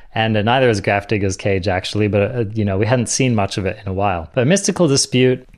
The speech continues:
just, you know, this good old, uh, two and a blue, and it's a counter target spell unless its controller pays three, and if it's a blue spell,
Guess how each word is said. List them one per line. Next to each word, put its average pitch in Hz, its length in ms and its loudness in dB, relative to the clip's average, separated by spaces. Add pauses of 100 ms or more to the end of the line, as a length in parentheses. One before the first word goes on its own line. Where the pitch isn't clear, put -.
just, - 300 -2
you 127 100 0
know, 110 160 2
this 107 160 0
good 156 300 4
old, 151 440 4
uh, 113 580 2
two 180 300 2
and 175 100 4
a 160 60 4
blue, 135 680 4 (420)
and 113 520 0
it's - 340 -2
a 101 200 2
counter 151 400 0
target 135 360 0
spell 131 320 2
unless 123 300 0
its 107 100 -6
controller 123 480 0
pays 95 360 -4
three, 160 520 0
and 120 180 -2
if 117 120 -2
it's 110 100 -4
a 107 60 -2
blue 123 340 2
spell, 110 720 2